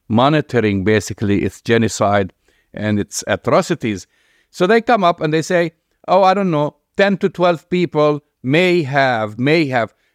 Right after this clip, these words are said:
because even when the State Department was asked about, and again, I say, these are allegations, remain, they, they remain allegations. When they were asked,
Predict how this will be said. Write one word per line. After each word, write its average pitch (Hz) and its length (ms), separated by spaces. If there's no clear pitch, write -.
because 151 380
even 208 260
when 180 140
the 147 80
State 180 260
Department 151 500
was 127 180
asked 147 640
about, 123 560
and 117 220
again, 135 320
I 117 80
say, 113 380
these 135 200
are 135 140
allegations, 110 880
remain, 131 600
they, 110 300
they 107 180
remain 131 360
allegations. 107 800
When 113 160
they 131 100
were 151 240
asked, 160 520